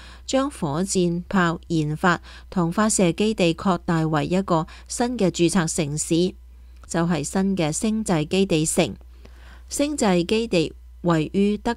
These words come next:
州卡梅倫縣博卡奇卡海灘。SpaceX 已經向當地官員提交正式嘅選舉申請，以便正式將星際基地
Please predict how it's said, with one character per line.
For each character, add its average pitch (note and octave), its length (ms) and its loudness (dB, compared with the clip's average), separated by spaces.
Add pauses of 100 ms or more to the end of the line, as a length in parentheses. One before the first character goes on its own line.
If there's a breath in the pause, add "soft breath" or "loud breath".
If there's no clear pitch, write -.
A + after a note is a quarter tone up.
州 A#3+ 300 -2 (280 loud breath)
卡 C#4 220 -2
梅 A3 140 2
倫 D3 440 -2
縣 F3 320 0 (160)
博 F#3+ 180 0
卡 C4+ 280 -2
奇 E3 260 -2
卡 F#3 220 2
海 D#3 260 -6
灘。 A3 320 -2 (540 loud breath)
SpaceX A#3 760 0
已 D3+ 160 -4
經 G3+ 200 2
向 D#3 200 -2
當 F#3+ 240 0
地 D#3 180 0
官 F#3+ 240 0
員 E3+ 180 0 (300 loud breath)
提 D#3+ 180 0
交 G3+ 220 2
正 D#3 260 -2
式 G#3+ 180 0
嘅 D#3 200 0
選 D#3 320 -4
舉 D#3 260 -2
申 A3+ 220 -2
請， G3 320 -2 (540 loud breath)
以 G#3 180 0
便 F3+ 260 2
正 F#3 160 2
式 B3 200 0
將 A#3 260 0
星 B3+ 260 -2
際 D#3 240 0
基 F#3+ 240 2
地 E3 240 0